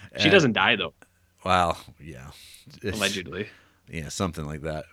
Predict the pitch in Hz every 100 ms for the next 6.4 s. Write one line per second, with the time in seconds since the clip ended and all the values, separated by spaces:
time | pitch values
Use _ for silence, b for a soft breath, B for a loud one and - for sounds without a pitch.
0 | _ 95 90 87 95 90 - - 87 95
1 | 95 110 101 98 87 104 117 143 147 120
2 | 107 101 107 127 147 143 - 104 - 113
3 | 95 101 87 80 - 92 104 - 110 101
4 | 87 - 82 92 107 120 - _ _ -
5 | - 98 101 101 135 139 104 B B B
6 | 117 120 113 95